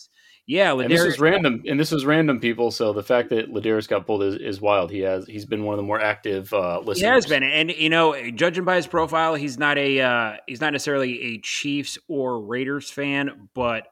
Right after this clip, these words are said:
Speaker 1: uh, he's a fan of the podcast. He's a fan of us, so we are a fan of you, Ladarius. Um, and, uh, I mean, I'm not gonna give out your Twitter. I, I will give out your Twitter han-, handles, handle. So it's
Speaker 2: Yeah.
Speaker 1: Ladarius, L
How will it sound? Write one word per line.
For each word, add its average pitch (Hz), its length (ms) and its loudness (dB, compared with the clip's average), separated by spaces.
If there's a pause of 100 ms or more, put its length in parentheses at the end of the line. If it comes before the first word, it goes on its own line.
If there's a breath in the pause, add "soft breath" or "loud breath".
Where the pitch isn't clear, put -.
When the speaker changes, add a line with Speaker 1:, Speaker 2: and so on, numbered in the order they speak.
Speaker 1:
uh, 104 560 -6
he's 120 160 -12
a 120 80 -10
fan 139 180 -2
of 127 60 -2
the 117 60 -6
podcast. 120 560 -4
He's 101 100 -14
a 101 80 -12
fan 113 240 -6
of 120 80 -4
us, 123 140 -4
so 107 100 -8
we 147 240 -2
are 165 120 2
a 127 60 -6
fan 156 200 0
of 135 60 0
you, 139 180 -2
Ladarius. 151 720 0 (420 soft breath)
Um, 113 560 2 (720)
and, 117 180 -4
uh, 110 240 0
I 120 60 -12
mean, 117 100 -4
I'm 120 80 0
not 117 140 0
gonna 117 100 -8
give 113 120 -4
out 110 100 0
your 98 100 -8
Twitter. 117 400 -4
I, 139 220 2
I - 20 4
will 196 140 6
give 127 120 0
out 104 60 -2
your 95 160 -8
Twitter 104 320 -10
han-, 104 160 -10
handles, 101 540 -8
handle. 104 400 -6
So 131 180 -2
it's 117 140 -6
Speaker 2:
Yeah. 117 80 -10
Speaker 1:
Ladarius, 131 640 0 (1400 loud breath)
L 143 320 2